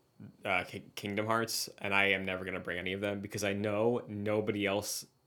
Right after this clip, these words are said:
in the Order would ever bring Kingdom Hearts if I didn't get it in. So if I don't, if I mess up, it's gone forever.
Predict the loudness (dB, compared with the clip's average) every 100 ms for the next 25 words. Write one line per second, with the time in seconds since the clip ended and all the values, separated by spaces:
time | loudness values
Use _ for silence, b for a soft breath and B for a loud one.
0 | _ -6 -4 -2 -2 -2 -2 -4 -4 -4
1 | -4 -4 -4 -4 -4 -2 -4 -4 -6 -4
2 | -4 -6 -6 -4 -2 -4 -6 -6 -4 -4
3 | -6 -8 -6 2 4 4 2 -2 2 4
4 | 4 2 2 0 0 -4 -4 -2 -2 -2
5 | -2 -2 -6